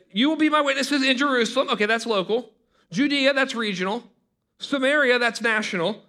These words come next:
"Ends of the earth," that's global. And so he says, "Okay, guys, this is it. Now, now let me explain you how we're doing this." Well, 'Cause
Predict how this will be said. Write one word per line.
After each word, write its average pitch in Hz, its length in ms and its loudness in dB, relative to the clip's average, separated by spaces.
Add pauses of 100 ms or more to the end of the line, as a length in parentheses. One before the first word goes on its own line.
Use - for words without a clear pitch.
"Ends 254 260 -2
of 285 100 0
the 262 160 0
earth," 202 140 0
that's 226 180 -4
global. 277 440 -4 (960)
And 190 80 -6
so 254 180 2
he 226 240 -2
says, 254 180 -2
"Okay, 262 180 -2
guys, 233 180 0
this 254 120 -4
is 247 80 -6
it. 285 120 -2
Now, 220 140 -2
now 226 160 -4
let 247 120 -2
me 302 60 0
explain 233 320 -6
you 220 60 -2
how 214 160 -2
we're 226 100 0
doing 262 220 -2
this." 139 240 -10 (680)
Well, - 160 -14 (580)
'Cause 190 220 -12